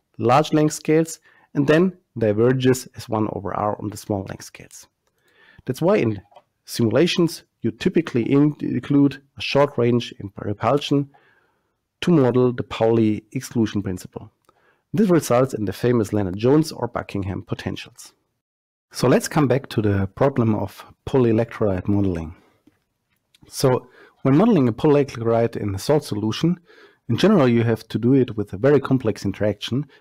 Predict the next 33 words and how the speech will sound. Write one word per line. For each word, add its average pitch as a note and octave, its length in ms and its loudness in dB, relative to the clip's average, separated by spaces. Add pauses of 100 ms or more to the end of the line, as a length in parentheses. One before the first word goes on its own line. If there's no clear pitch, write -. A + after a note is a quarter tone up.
because F3 260 -2
the B2+ 120 0
ion D#3 340 2
distribution A#2+ 600 -2
is - 80 -8
directly C3+ 420 2
coupled - 360 -6
to - 80 -20
polymer G#2+ 380 0
conformations. - 760 -8 (1040)
To C3 80 0
make F#3 180 2
a G#2 340 2
simplification D#3 920 0
valid C#3 240 4
for F2+ 240 -8
stiff - 440 0
and G2 140 -6
stretched - 460 -2
polymer B2 300 2
conformations, - 760 -4 (340)
we C3+ 100 4
model F#3 340 4
a G2+ 40 -6
polyelectrolyte A#2+ 920 2
in A2+ 80 2
the - 60 -2
following A#2+ 440 0
as F#2+ 140 -12
a F2 60 -6
uniformly A#2 580 2
charged - 460 -6
rod. E2+ 180 -10